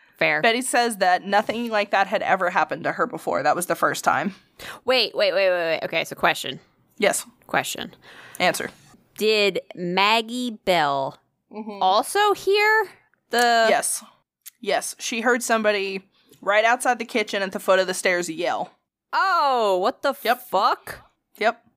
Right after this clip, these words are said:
Speaker 2: And it sounded enough like her that she was like, "That, mm, I don't know about that."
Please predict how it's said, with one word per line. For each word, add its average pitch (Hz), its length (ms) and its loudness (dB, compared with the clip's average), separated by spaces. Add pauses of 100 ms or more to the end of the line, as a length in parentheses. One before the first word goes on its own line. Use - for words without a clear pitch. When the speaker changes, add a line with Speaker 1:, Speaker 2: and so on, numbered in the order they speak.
(240)
Speaker 2:
And 220 100 0
it 202 140 -8
sounded 247 340 2
enough 214 320 2
like 196 180 0
her 208 240 4
that 170 140 -4
she - 140 -8
was 180 160 -6
like, 160 180 0
"That, 185 240 2
mm, 262 540 -2 (120)
I 208 80 0
don't 226 80 0
know 302 60 2
about 240 240 2
that." 214 320 2